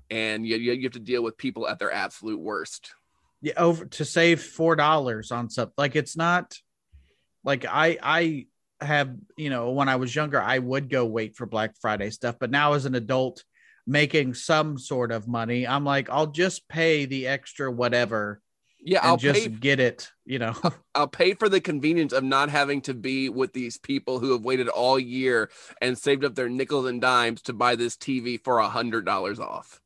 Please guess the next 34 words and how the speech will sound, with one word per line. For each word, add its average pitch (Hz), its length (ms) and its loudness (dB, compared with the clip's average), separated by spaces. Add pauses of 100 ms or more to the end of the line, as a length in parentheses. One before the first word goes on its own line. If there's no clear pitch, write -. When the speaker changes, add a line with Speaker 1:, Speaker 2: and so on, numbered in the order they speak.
(120)
Speaker 2:
Yeah, 127 260 0 (140)
I'll 139 160 0
just 156 480 0
buy 135 240 4
it 143 160 0
for 131 160 -4
a 127 60 -2
hundred 135 240 -4
dollars 120 380 0
more, 123 540 -2
and 123 180 -6
then 123 140 -2
the 120 80 -2
time 131 400 0
spent 123 400 -4
playing 123 640 0
on 117 200 -2
my 117 200 0
game 131 420 0
or 110 60 -2
whatever, 131 580 -2 (180)
Speaker 1:
<laughs> 208 320 6
Speaker 2:
I 127 140 2
would 127 180 4
have 127 120 0
just 131 300 -2
been 135 180 0
standing 135 420 2
in 139 80 0
line 151 380 0
in 117 100 -4
the 120 60 -6
freezing 131 480 -4
cold. 131 380 -4